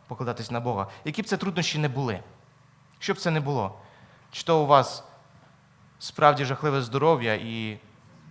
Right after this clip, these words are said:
ви на межі, ви на межі смерті, чи, можливо, також сидите у в'язниці, чи вас переслідують, чи вас катують, хто знає. Як це складно не було, знайте, Господь вам допоможе.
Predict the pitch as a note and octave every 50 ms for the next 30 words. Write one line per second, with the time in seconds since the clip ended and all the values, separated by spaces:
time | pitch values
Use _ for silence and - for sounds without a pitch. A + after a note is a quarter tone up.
0 | - - - - - B2+ C3 C3 C3 B2+ A2 A2+ A#2+ B2 A2 - - - - -
1 | - - - - - - _ _ _ - - _ _ _ _ _ _ - - -
2 | - C3 B2 C#3 C3+ C3 B2+ B2+ B2+ A2+ A2+ A#2+ B2 B2 A#2 - - - - D3
3 | D3 D3+ D3+ D3+ - E3 D3+ - - - B2 A#2 A#2 A2+ - - - - - -
4 | B2+ C3 A#2+ C3 D3+ D3 C#3 C3+ C3 - - - - - D3+ D3 C#3 C3+ B2 -
5 | - - A#2 C#3 C3 C#3 C#3+ C#3+ C#3 C3 C#3 C3+ A#2 A2+ D#3 D#3 C#3+ D3+ - C#3
6 | - - - B2+ C#3 C3+ - - C#3+ C#3+ C3+ - - D3+ D3 D3 B2 B2+ A#2 -
7 | - C#3 C3+ C#3 C3 - - - - - - - - - - - - - E3+ D#3
8 | C3+ B2+ - - - - - - D#3+ D#3+ C#3 E3 F#3 F#3+ F3+ C#3+ A#2 G2 E2+ -
9 | - - - - - - - - - _ _ _ _ _ _ _ - - - -
10 | G3+ F#3 - - F3 C#3+ E3 D#3 D3+ C3 C#3 C3+ A#2+ A2+ C3+ B2+ B2 - B2+ -
11 | - - - C3 B2 - - D#3+ D3 - C3+ C3 C3 B2+ - C3+ C3 B2 A#2 G#2
12 | - E2+